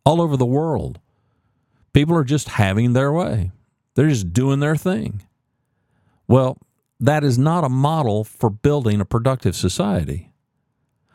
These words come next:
where people feel like they can just waltz into any kind of a, an establishment, any kind of a business, and they can just take what they want. I mean,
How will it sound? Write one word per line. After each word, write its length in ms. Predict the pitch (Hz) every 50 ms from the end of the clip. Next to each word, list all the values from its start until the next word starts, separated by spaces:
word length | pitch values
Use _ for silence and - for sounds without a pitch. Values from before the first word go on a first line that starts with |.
| _ _ _
where 140 | - 135 127
people 340 | 120 - 175 185 - 147 117
feel 200 | - - 151 147
like 180 | 135 120 110 -
they 140 | 127 131
can 160 | - - 113 101
just 240 | 101 98 - -
waltz 480 | 104 95 95 101 120 143 156 160 - -
into 380 | 139 135 123 - - 90 90 - _ -
any 180 | 135 165 170
kind 280 | 165 - - 156 151 131
of 100 | 101 92
a, 140 | 85 80 - - -
an 80 | 95
establishment, 880 | 95 87 - - - 143 143 147 143 127 101 90 - - 101 107 113 -
any 160 | - 127 139
kind 160 | - - 143 131
of 80 | 104
a 60 | 90
business, 500 | 80 92 - 147 165 131 - 101 104 -
and 180 | - - 101 113
they 100 | 143 170
can 140 | - 131 98
just 300 | 101 104 95 - - -
take 400 | - - 165 151 143 - - -
what 240 | 139 131 - _ -
they 160 | 120 110 98
want. 520 | 95 95 127 165 180 120 82 78 - - _ _ _ _ _ _ _ _ _ _ _
I 40 | -
mean, 240 | 117 123 113 107